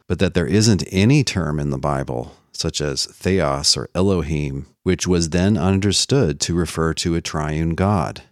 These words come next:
That is an important negative piece of evidence. If these authors had believed in a triune God, the first thing they would do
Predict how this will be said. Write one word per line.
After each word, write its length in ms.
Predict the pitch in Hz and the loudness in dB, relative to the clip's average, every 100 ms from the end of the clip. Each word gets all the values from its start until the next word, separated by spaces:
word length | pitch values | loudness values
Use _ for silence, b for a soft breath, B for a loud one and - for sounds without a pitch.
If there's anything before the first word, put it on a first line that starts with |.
| _ _ _ _ _ - | _ _ _ _ _ -12
That 520 | 82 98 123 87 - | 0 4 4 2 0
is 160 | 90 | -2
an 80 | 85 | 0
important 640 | 80 - - 104 95 87 69 | -2 -4 -2 0 2 0 0
negative 560 | 82 92 92 85 76 | 0 2 2 0 -4
piece 280 | - 87 - | -6 -4 -2
of 120 | 73 | -4
evidence. 680 | 62 78 71 60 - - - - | -4 -4 -4 -4 -2 -2 -6 -6
If 140 | 87 | -6
these 300 | - 92 117 - | 0 2 2 2
authors 760 | 98 117 131 73 71 71 - | 2 2 0 -4 -4 -4 -6
had 180 | - 90 | -4 -4
believed 540 | 87 95 113 92 71 71 | -2 0 0 0 -2 -6
in 80 | |
a 60 | 71 | -6
triune 520 | - 82 85 87 87 | -4 -2 0 2 0
God, 480 | 82 92 85 67 73 b - | 0 0 0 -2 -8 b -16
the 80 | |
first 400 | - - 101 120 | -8 -2 0 2
thing 200 | - 139 | 2 4
they 160 | 120 135 | 4 4
would 200 | 131 90 | 2 2
do 540 | 123 160 87 78 82 | 2 4 2 0 -4